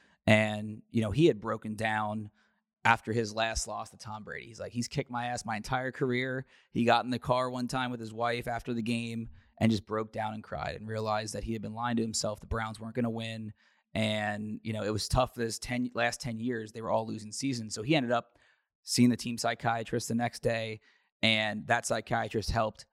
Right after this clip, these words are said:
um, get him used to life after football when he decided he was gonna retire. And that psychiatrist told him to treat it like a death in the family because you're losing a huge part of your life. Did you have, you know,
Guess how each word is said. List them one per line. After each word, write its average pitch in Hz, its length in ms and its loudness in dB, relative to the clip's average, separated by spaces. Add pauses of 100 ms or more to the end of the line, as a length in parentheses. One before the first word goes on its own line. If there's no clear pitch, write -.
(400)
um, 101 420 -4 (460)
get 151 160 10
him 135 160 4
used 139 360 2
to 120 400 -4 (280)
life 113 300 6
after 120 260 0
football - 340 -2
when 113 100 -6
he 113 80 -6
decided 113 280 -2
he 113 60 -6
was 110 80 -8
gonna 113 160 -2
retire. 139 480 2
And 110 320 -6 (180)
that 139 160 8
psychiatrist 143 600 0
told 143 180 -6
him 123 100 -2
to 113 80 -2
treat 165 240 2
it 139 100 2
like 110 280 -2 (420)
a 123 80 10
death 107 260 2
in 113 80 -6
the 107 60 -8
family 135 380 2
because 110 220 -2
you're 117 140 -4
losing 120 340 0
a 110 80 -6
huge 120 500 0
part 117 340 6 (520)
of 117 200 8
your 110 180 -2
life. 123 380 2 (1120)
Did 131 160 8
you 185 120 4
have, 156 380 4 (580)
you 135 100 8
know, 110 240 4